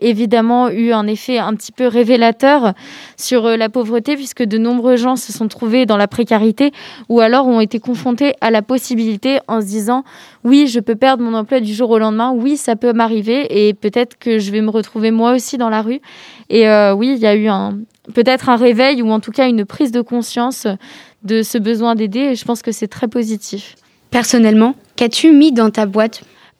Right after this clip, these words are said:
Speaker 1: Euh, alors, euh, moi, euh, j'ai fait une boîte, euh, plutôt, euh, pour les enfants. J'ai mis un duvet dedans,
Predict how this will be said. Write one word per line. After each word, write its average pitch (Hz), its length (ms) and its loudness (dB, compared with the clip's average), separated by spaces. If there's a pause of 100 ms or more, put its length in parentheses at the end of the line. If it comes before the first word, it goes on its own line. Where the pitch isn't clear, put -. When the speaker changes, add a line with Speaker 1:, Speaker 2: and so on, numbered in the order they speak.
Speaker 1:
Euh, 220 400 4
alors, 240 320 2
euh, 233 160 6
moi, 262 300 4
euh, 220 180 4
j'ai 220 200 -2
fait 226 360 0
une 226 160 2
boîte, 247 400 0
euh, 214 300 2
plutôt, 226 320 -6
euh, 254 260 2
pour 233 220 -4
les 226 180 2
enfants. 240 400 0
J'ai 247 180 -2
mis 220 260 0
un 247 140 0
duvet 240 480 -2
dedans, 233 300 -4